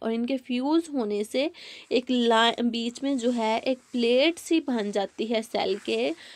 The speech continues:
वो रुकावट है, वो बार है जो सेल के दोनों हिस्सों को सेपरेट कर देगी,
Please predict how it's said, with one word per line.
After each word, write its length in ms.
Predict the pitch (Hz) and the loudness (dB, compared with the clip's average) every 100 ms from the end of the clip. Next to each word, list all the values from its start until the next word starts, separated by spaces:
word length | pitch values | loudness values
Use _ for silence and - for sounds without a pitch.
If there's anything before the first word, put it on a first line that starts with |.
| - 214 | -16 -10
वो 280 | 214 262 | 0 2
रुकावट 840 | 285 294 - 233 226 220 214 254 - | 2 0 -4 2 4 4 4 0 0
है, 220 | 262 254 | 0 2
वो 200 | 254 220 | 2 -2
बार 560 | 226 202 208 202 202 226 | -4 -2 2 4 4 2
है 400 | 233 233 247 269 | -4 -4 -2 -2
जो 180 | 254 277 | -2 -4
सेल 300 | 269 214 208 | -2 -2 0
के 140 | 247 | -2
दोनों 600 | 214 202 220 247 277 294 | -4 -6 -4 -2 -2 -2
हिस्सों 340 | 254 240 - | -2 -4 -6
को 220 | 202 240 277 | -4 -2 -2
सेपरेट 760 | - 240 - - 208 208 240 | -2 -4 -2 0 4 4 2
कर 260 | - 208 196 | -2 -4 -4
देगी, 640 | 185 208 202 214 254 320 | -2 -2 -2 -2 -4 -4